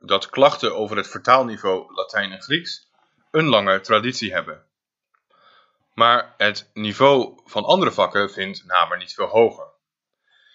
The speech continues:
En zijn voorgestelde oplossing is om de meer tijd aan die vakken te doen besteden door het Grieks facultatief te maken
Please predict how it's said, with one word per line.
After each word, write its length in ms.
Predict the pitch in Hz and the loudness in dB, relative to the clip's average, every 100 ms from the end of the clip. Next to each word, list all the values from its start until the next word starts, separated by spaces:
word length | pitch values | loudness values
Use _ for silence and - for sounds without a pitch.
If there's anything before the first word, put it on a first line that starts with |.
| _ _ | _ _
En 300 | 107 113 117 - | 2 2 2 -4
zijn 240 | 120 113 | -2 0
voorgestelde 680 | 151 160 143 - 110 107 - | 2 2 2 4 4 2 2
oplossing 760 | 165 175 113 - 98 123 156 _ | 2 4 2 2 -6 -10 -14 _
is 260 | 101 - | -12 -12
om 200 | 104 98 | -16 -14
de 100 | 95 | -14
meer 340 | 101 120 143 135 | -4 4 4 6
tijd 280 | 131 135 | 4 4
aan 100 | 95 | -2
die 100 | 101 | -10
vakken 360 | - 90 92 90 | -6 -6 -6 -8
te 260 | 98 90 - _ | -4 -4 -6 _
doen 220 | 98 92 | -18 -16
besteden 600 | 87 - 92 90 135 _ _ _ _ | -12 -4 -4 -4 -10 _ _ _ _
door 140 | 107 | -6
het 100 | 107 | -4
Grieks 340 | - 123 120 - | -4 -6 -6 -6
facultatief 680 | - 113 123 120 - 160 | 0 0 2 -2 0 -2
te 100 | - | 0
maken 460 | 104 87 80 - | 2 2 2 -10